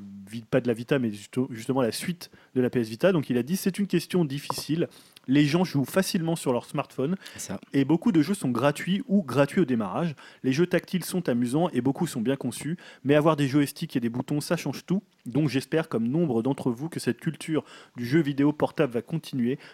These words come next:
Speaker 1: Mais pour le moment, le climat n'est pas idéal à cause de l'énorme domination du jeu vidéo mobile. » Alors c'est vrai que hors Japon, où la Vita marche plutôt bien, bah, la Vita elle est délaissée à la fois par les tiers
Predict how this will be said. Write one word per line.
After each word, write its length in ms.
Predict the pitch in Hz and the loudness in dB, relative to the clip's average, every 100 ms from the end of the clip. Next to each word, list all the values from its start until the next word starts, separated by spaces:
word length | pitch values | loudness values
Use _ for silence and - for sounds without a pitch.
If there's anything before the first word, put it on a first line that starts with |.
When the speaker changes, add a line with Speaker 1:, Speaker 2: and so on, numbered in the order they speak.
| - | -6
Speaker 1:
Mais 80 | 131 | -2
pour 160 | 127 | 2
le 60 | 127 | 4
moment, 220 | 143 170 | 4 6
le 100 | 156 | 4
climat 320 | - 151 165 | 2 -2 0
n'est 120 | 135 | 0
pas 160 | 117 160 | 2 0
idéal 440 | 185 156 135 139 143 | 2 0 4 4 4
à 60 | |
cause 220 | 117 156 131 | 2 0 0
de 80 | |
l'énorme 380 | 110 135 156 147 | 2 2 2 2
domination 500 | 127 127 123 117 - | 2 2 2 0 -2
du 160 | 143 110 | -4 -4
jeu 160 | 110 | 0
vidéo 300 | 135 113 135 | 0 2 2
mobile. » 400 | 131 110 104 165 - _ _ _ - | 2 0 0 0 -2 _ _ _ -16
Alors 100 | 117 | -6
c'est 100 | - | 0
vrai 60 | 151 | 2
que 200 | 143 127 | 4 4
hors 160 | 143 139 | 2 2
Japon, 420 | 135 131 151 147 - - - | 2 0 -2 -6 -10 -20 -6
où 80 | 247 | -2
la 80 | |
Vita 240 | 214 117 139 | -2 -2 -2
marche 180 | 120 - | -2 -8
plutôt 240 | 143 135 | -6 -4
bien, 300 | 120 131 135 | 0 2 2
bah, 400 | 101 98 95 95 | -2 -8 -12 -14
la 140 | 104 110 | -8 -6
Vita 180 | 117 139 | 0 2
elle 60 | |
est 60 | 120 | 2
délaissée 480 | 123 123 - 135 131 - - | 0 0 -2 -4 -6 -10 -8
à 60 | 131 | 0
la 80 | 135 | 2
fois 120 | 147 | 2
par 140 | 131 | 2
les 80 | 131 | 2
tiers 400 | 123 - 139 117 | 0 0 0 0